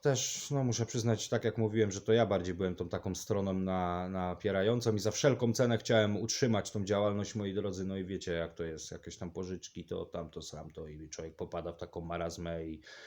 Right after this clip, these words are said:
i brniesz w to bagno coraz bardziej. E, działalność padła, długi zostały, moi drodzy, trzeba było wrócić do ciężkiej roboty.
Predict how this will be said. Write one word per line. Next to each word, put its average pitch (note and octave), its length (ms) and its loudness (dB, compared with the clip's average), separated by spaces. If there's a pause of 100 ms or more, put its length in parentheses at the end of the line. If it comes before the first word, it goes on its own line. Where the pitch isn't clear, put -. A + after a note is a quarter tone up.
(280)
i F#2 540 -4 (220)
brniesz A2 400 6
w - 60 -12
to G#2 100 2
bagno G#2 360 2
coraz F#2+ 300 0
bardziej. G#2+ 560 4
E, G2 60 0 (1080)
działalność G2+ 460 0
padła, G#2+ 360 2
długi G2+ 260 -6
zostały, G#2 440 2
moi G2 200 -2
drodzy, F#2+ 300 -2
trzeba F#2 240 0
było F#2 220 2
wrócić F#2 300 -8
do F#2 120 -4
ciężkiej F#2+ 360 -4
roboty. G2 420 2